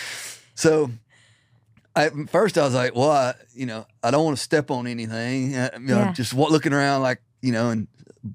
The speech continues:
Speaker 1: but I got into the most amazing conversation with these two old dudes.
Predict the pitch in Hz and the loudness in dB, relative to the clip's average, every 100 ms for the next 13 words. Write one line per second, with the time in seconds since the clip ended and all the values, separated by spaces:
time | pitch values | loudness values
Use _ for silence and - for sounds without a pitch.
0 | - - 151 147 170 180 170 156 135 147 | -10 2 2 4 2 0 0 0 0 2
1 | 139 143 131 135 156 165 165 147 143 131 | 2 0 2 2 2 0 0 2 0 0
2 | 113 160 180 160 143 123 131 120 - 127 | -2 0 0 0 -2 -2 -2 -2 0 2
3 | 120 113 127 175 156 135 - | 2 2 2 4 4 0 -4